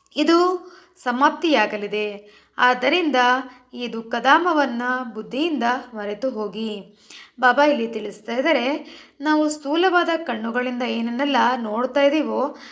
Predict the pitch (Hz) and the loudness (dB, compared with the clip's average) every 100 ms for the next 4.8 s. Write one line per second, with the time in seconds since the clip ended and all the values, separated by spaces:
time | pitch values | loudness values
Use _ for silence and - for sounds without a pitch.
0 | - - 233 254 285 311 311 233 226 277 | -18 -8 -2 2 4 4 2 0 0 2
1 | 294 269 240 240 240 254 262 247 240 285 | 2 2 -2 -4 -6 -8 -4 -2 -2 -2
2 | 254 226 226 226 311 381 - - - - | -2 -4 -6 -2 -2 -2 -6 -18 -20 -20
3 | _ 269 311 269 233 233 226 311 233 220 | _ 0 0 2 2 2 2 4 4 4
4 | 233 226 214 208 180 381 403 - | 0 -4 -6 -4 -2 -2 -4 -18